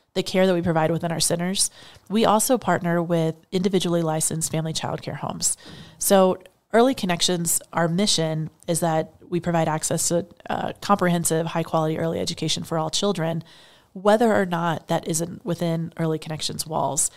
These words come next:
We, um, twenty-three years ago, um, launched the home network of the Pikes Peak region with the intention of working intentionally with these individual business owners. They own their own business within their home. They're a family child care home,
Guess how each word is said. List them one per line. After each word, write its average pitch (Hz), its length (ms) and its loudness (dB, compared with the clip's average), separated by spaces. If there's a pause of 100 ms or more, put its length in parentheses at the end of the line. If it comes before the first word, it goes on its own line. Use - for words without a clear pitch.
(320)
We, 208 540 -2
um, 170 500 -2
twenty-three 196 440 -2
years 175 240 0
ago, 160 380 -2 (400)
um, 170 320 0
launched 175 380 2
the 165 60 0
home 175 180 0
network 170 300 0
of 156 80 -6
the 147 80 -2
Pikes 151 260 -4
Peak 165 200 -8
region 156 440 -4 (400)
with 196 180 0
the 185 120 2
intention 170 640 2 (300)
of 165 200 0
working 190 380 -2
intentionally 170 760 0
with 165 420 0
these 151 200 -2
individual 202 540 0
business 165 420 0
owners. 160 480 -2 (400)
They 170 140 0
own 190 180 2
their 214 100 4
own 202 140 2
business 170 340 0
within 170 220 -4
their 185 120 -4
home. 170 280 -4
They're 160 120 -4
a 156 40 -4
family 180 280 -2
child 170 280 -4
care 170 140 -4
home, 170 360 -4